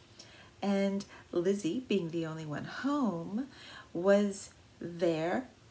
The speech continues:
and claimed that somebody murdered her father. When the neighbor spotted her at the doorway,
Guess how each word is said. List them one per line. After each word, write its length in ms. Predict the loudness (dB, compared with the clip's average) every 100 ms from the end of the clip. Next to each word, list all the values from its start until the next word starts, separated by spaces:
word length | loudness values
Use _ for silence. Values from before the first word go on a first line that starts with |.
| -20 -20 -10 0
and 180 | 0 0
claimed 400 | 0 0 0 0
that 180 | -2
somebody 500 | -2 -4 -4 -6 -8 -10 -16 -10
murdered 600 | -4 2 2 2 0 -2 -4
her 60 | -6
father. 560 | -2 0 0 -2 -6 -6
When 180 | -2 -2
the 60 | -2
neighbor 320 | -2 -2 -2
spotted 680 | -6 -2 0 2 2 2 0
her 240 | -2 -2
at 140 | -2
the 80 | -6
doorway, 760 | -4 -2 0 -2 -4 -6 -4